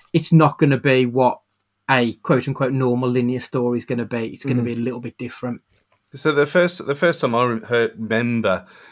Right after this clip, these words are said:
Speaker 3: hearing about him was, um, the PlayStation two advert. They, they, they hired him to the
Speaker 1: Yeah.
Speaker 3: "Welcome to the Third Place" with a duck,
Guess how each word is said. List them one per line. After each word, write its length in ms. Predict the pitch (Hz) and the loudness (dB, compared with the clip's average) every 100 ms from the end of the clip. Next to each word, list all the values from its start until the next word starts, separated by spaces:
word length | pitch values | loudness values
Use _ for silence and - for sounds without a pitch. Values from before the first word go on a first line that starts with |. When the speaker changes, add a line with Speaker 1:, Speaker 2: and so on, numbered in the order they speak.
| _ - | _ -6
Speaker 3:
hearing 260 | 110 117 | -2 -2
about 320 | 101 87 80 101 | -2 -4 -6 -8
him 160 | 98 | -6
was, 260 | 101 95 - | -6 -6 -4
um, 460 | 101 98 92 87 _ _ _ - - _ _ - | -2 -2 -6 -10 _ _ _ -20 -20 _ _ -8
the 140 | 117 | -6
PlayStation 840 | 110 - - 123 120 123 113 - 101 | -6 -10 -2 -2 0 0 0 -4 -10
two 260 | - 110 | -6 0
advert. 560 | 113 117 135 151 151 - _ _ _ - | 0 0 0 0 -4 -16 _ _ _ -4
They, 140 | 123 | -2
they, 320 | 113 120 127 123 - - | -2 0 0 -2 -8 -4
they 120 | 117 | 0
hired 300 | 131 120 113 | 2 2 0
him 220 | 131 127 | -4 -4
to 140 | 117 117 | -6 -10
the 80 | 110 - - _ - | -12 -20 -20 _ -2
Speaker 1:
Yeah. 200 | 127 110 | 0 4
Speaker 3:
"Welcome 340 | 120 113 120 | 2 0 -6
to 100 | 117 | -6
the 120 | 107 | -6
Third 300 | - 113 110 | 0 2 2
Place" 240 | - 131 131 | 2 0 0
with 120 | 113 | -6
a 40 | |
duck, 420 | 101 113 127 - | -2 0 -2 -4